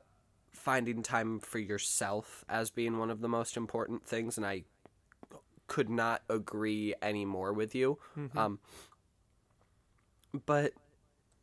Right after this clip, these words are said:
Speaker 1: finding time for yourself doesn't have to be finding time for yourself alone.
Speaker 2: Yeah.
Speaker 1: I,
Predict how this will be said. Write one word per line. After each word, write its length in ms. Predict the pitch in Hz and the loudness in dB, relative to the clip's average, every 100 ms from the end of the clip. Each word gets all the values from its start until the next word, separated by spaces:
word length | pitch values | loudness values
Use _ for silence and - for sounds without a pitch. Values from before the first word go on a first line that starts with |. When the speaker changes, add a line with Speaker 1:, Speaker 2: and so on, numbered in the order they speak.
| _ _ _ _ - | _ _ _ _ -16
Speaker 1:
finding 600 | - 143 151 190 202 185 | 0 2 4 4 2 2
time 280 | 156 139 | 0 0
for 160 | 127 - | 0 -2
yourself 500 | 117 110 - 113 104 | -2 0 0 0 0
doesn't 320 | 117 113 120 - | -2 0 -2 -4
have 500 | - - 120 - - | -6 -2 -4 -6 -6
to 120 | 120 | -4
be 460 | 107 117 110 101 101 - _ _ _ _ _ _ _ _ | -4 -4 -2 -4 -6 -10 _ _ _ _ _ _ _ _
finding 520 | - 135 127 120 120 | -4 2 4 4 2
time 280 | 113 120 107 | 0 -2 -4
for 140 | 107 110 | -4 -2
yourself 580 | 107 104 - 104 - - - | -2 0 0 -2 -4 -8 -4
alone. 720 | 95 95 101 95 - 53 - - _ _ _ _ _ - | -2 -2 0 0 -2 -10 -16 -20 _ _ _ _ _ -2
Speaker 2:
Yeah. 140 | 151 | 4
Speaker 1:
I, 380 | 123 143 156 147 | 6 8 6 4